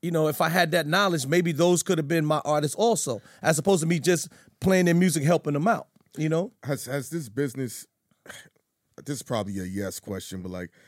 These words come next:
Speaker 2: how do you keep yourself from being too jaded? 'Cause now you and Esso have been behind the scenes for so long. Y'all see shit, you know this is fake, or this is bullshit, or this is scheduled for marketing. Just like, um,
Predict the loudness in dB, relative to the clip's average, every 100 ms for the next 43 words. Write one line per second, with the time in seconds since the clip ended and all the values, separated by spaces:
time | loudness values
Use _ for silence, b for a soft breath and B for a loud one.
0 | b b -4 -2 -2 -4 -8 -6 -4 -4
1 | -6 -6 -8 -4 -4 -4 -8 -10 -10 -8
2 | -8 -8 -10 -12 -6 -4 -4 -6 -10 b
3 | b b b -6 -4 -4 -6 -10 _ _
4 | _ -14 -6 -4 -4 -4 -4 -6 -6 -6
5 | -4 -6 -6 -6 -8 -8 -10 -10 -10 -12
6 | -10 -6 -6 -4 -6 -6 -8 -10 -10 -10
7 | -10 -10 -8 -8 -8 -8 -4 -2 -4 -6
8 | -8 -10 -10 -14 -10 -8 -10 _ b b
9 | b b -8 -8 -10 -12 -10 -8 -8 -10
10 | -10 -10 -10 -10 -10 -12 -16 b b b
11 | b _ _ -12 -10 -2 0 0 -4 -4
12 | -6 -2 -2 -2 -4 -4 -4 -2 -2 0
13 | -2 -2